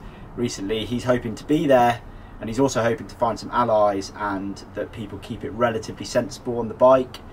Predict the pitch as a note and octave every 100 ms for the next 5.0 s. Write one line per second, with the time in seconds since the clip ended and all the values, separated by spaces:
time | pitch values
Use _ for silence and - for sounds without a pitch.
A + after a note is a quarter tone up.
0 | - - - - A2+ - - C3+ C3 A#2+
1 | A2+ - A#2+ A2 G#2+ G#2 - - - G#2+
2 | F#2 F2+ - - - A#2 G#2+ G#2 G#2 A#2+
3 | A2 G2 A#2+ A2+ - A2+ G2+ - C3+ C#3
4 | C#3+ C#3 - - G#2+ G2 - A2+ G#2 G2+